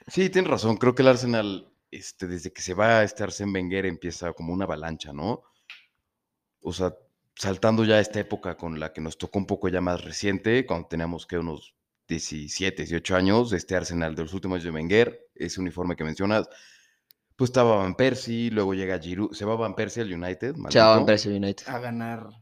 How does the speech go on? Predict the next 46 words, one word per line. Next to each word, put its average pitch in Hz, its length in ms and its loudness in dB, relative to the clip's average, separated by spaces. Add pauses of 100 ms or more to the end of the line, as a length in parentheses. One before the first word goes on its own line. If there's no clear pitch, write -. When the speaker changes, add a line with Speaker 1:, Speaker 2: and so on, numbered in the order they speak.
(120)
Speaker 1:
A - 100 -6
Speaker 2:
A - 20 -4
Speaker 1:
ganar 110 140 4
Speaker 2:
cumplir 120 300 8
el 135 60 10
Speaker 1:
todo. 117 100 8
Speaker 2:
sueño, 165 200 10
Speaker 3:
Cumplir 101 220 6
Speaker 2:
güey. 123 80 -2
Speaker 3:
el 120 160 -4
sueño, 127 200 -2
Speaker 1:
<laughs> 208 280 10
Speaker 3:
sí. 175 200 12
Speaker 1:
Cumplir 143 260 8
el 127 100 10
sueño. 123 240 2 (340)
Este, 92 580 -12 (120)
pero 127 220 0
llega, 123 260 0
llega 135 300 2
un 123 100 2
Giroud 110 280 -8
que - 120 -20
fue 98 160 -20
un 90 60 -16
gran 90 180 -10
fichaje, 113 420 -10
llega 98 240 -14
Özil, 110 460 -10
llega 113 200 0
Alexis 104 280 -12
Sánchez, 95 240 -20
que - 160 -20
cuando 82 220 -14
está - 120 -12
en 101 80 -4
el 87 120 -6
Arsenal, 87 460 -10
Alexis - 400 -16
era 82 140 -6
un 80 140 -10
monstruo. 95 440 2
Speaker 2:
Era 123 100 10
un 123 100 6
toro, 131 200 12
güey. 101 240 2